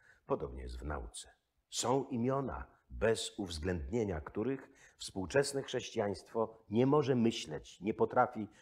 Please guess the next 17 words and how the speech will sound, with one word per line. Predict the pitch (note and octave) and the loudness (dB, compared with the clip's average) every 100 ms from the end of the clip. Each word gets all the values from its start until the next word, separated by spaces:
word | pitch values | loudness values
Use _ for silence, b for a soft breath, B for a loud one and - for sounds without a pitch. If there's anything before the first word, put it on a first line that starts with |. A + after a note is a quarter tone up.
| B | B
zrozumiale | G2 G#2 F#2 G2+ G#2 G2+ F2 | 2 4 4 4 6 6 4
mówić, | D#2+ A2 C#3 D#3 C2 - - | 2 0 0 -2 -8 -12 -2
czytać. | C3 B2 - C2+ - - b b b | -2 0 -2 -2 -6 -18 b b b
Nazwiska | G#2+ - F2 C#3 - - C#2 | 0 0 -2 -4 -4 -6 -6
takie | - B1+ F2 | -6 -8 -8
są | - G2+ F2 B - | -2 -2 -2 B -8
rdzeniem | - - D#2+ B2+ A#2+ A#2 A2+ A#2 _ _ _ _ - | -6 -6 2 2 2 0 -2 -6 _ _ _ _ -2
jego | F#2 D#2+ F2 | -2 0 0
logosu. | E2+ E2+ E2+ - - - _ _ _ - | 2 2 -2 -2 -12 -16 _ _ _ -2
Ich | A#2+ G#2 | 0 0
znaczenie | G#2+ G2 - G#2 F#2+ A#2+ | -2 -2 0 0 0 -4
trwa | - G2+ G#2 F2 A2 B B B | -4 0 4 4 4 B B B
niezależnie | G#2+ A2 G#2 G2+ G#2+ F#2+ G#2+ | -2 0 2 2 0 -2 -4
od | - - | -4 -10
trwania | - - E2+ F2+ | -6 -2 0 -2
ich | F#2 F#2 - | -4 -10 -8
nosicieli. | D#2+ D2+ F2+ - G2 C2+ B1 | -10 -10 -10 -2 -2 -2 -10